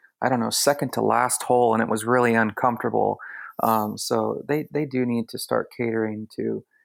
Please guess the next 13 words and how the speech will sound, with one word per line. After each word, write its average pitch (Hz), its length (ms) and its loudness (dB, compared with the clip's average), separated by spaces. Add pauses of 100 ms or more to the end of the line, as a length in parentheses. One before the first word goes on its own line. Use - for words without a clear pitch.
(280)
you 120 100 -6
know, 113 140 -4
people 117 340 -4
with, 110 220 -6
uh, 95 280 -2 (360)
I 113 60 -6
guess, - 480 -6 (200)
larger 120 400 2
than 110 160 0
average 107 460 0
wrists. 104 540 0
<laughs> - 40 -12 (1120)
So. 104 520 -4